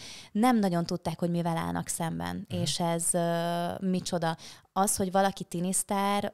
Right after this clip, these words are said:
Speaker 1: akkor az már egy ideje úgy ismeretlen volt, hiszen mondjuk Szandi után volt egy jó nagy, ö, kihagyás, és,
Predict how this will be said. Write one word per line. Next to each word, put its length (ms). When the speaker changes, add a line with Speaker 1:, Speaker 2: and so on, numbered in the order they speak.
Speaker 1:
akkor 340
az 240
már 220
egy 120
ideje 320
úgy 140
ismeretlen 680
volt, 260
hiszen 320
mondjuk 200
Szandi 300
után 280
volt 260
egy 120
jó 180
nagy, 320
ö, 240
kihagyás, 640
és, 460